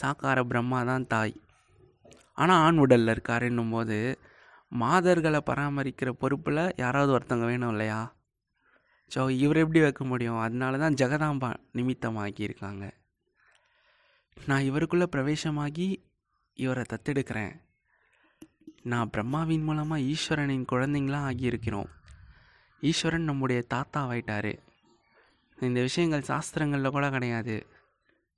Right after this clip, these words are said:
இது எல்லாமே பக்தி மார்க்கத்தின் பொம்மை விஷயங்கள். இது பக்தி மார்க்கம் எல்லாமே பொம்மைங்க தான். பொம்மைங்களோட சிலையை செய்யறது, அதை தண்ணியில கரைக்கிறது, இதுதான்.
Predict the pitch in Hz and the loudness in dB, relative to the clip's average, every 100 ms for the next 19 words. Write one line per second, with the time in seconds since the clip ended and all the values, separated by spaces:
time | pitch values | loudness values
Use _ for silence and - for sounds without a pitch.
0 | _ _ _ _ _ 120 120 113 110 135 | _ _ _ _ _ -8 -4 -2 -2 -2
1 | 147 151 151 127 - 156 156 139 131 120 | -2 -2 -4 -6 -4 -2 0 -2 -4 -4
2 | 123 117 120 131 151 139 127 120 117 107 | -4 -2 -2 0 0 0 -2 -4 -6 -6
3 | 101 - _ _ _ _ _ _ _ _ | -8 -12 _ _ _ _ _ _ _ _
4 | _ _ _ _ - 127 117 117 - - | _ _ _ _ -12 -4 -2 -2 -4 -2
5 | 123 - 170 165 139 139 135 135 143 156 | -2 2 2 4 2 0 0 0 0 0
6 | 127 127 143 139 123 120 - - - _ | 0 -2 0 -2 -4 -6 -10 -20 -20 _
7 | _ _ _ _ _ _ - 123 123 139 | _ _ _ _ _ _ -2 0 2 2
8 | 135 127 127 139 120 123 127 127 135 135 | 2 0 -2 -4 -4 -4 -2 -2 -2 0
9 | 135 131 127 - 127 135 127 120 123 123 | 0 0 -4 -2 -2 0 -2 -4 -6 -2
10 | 123 123 123 123 117 123 123 | -2 0 0 -2 -2 -2 -2